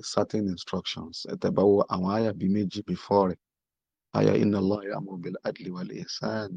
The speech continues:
وإيتاء ذي القربى وينهى عن الفحشاء." Ọlọ́run bá fún àwọn Mùsùlùmí ní instruction, Ọlọ́run pa wá láṣẹ pé ká ṣe déédéé,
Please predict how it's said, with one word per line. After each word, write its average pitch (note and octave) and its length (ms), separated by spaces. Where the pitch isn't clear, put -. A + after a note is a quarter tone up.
وإيتاء G2+ 500
ذي F#2+ 180
القربى F#2+ 540
وينهى G2+ 480
عن G#2 160
الفحشاء." G2+ 720
Ọlọ́run A#2 180
bá A#2 100
fún A#2+ 140
àwọn A2 100
Mùsùlùmí G#2 300
ní A#2+ 80
instruction, - 600
Ọlọ́run G#2+ 300
pa - 120
wá G#2+ 140
láṣẹ A2 340
pé A2 60
ká - 160
ṣe - 180
déédéé, G#2 440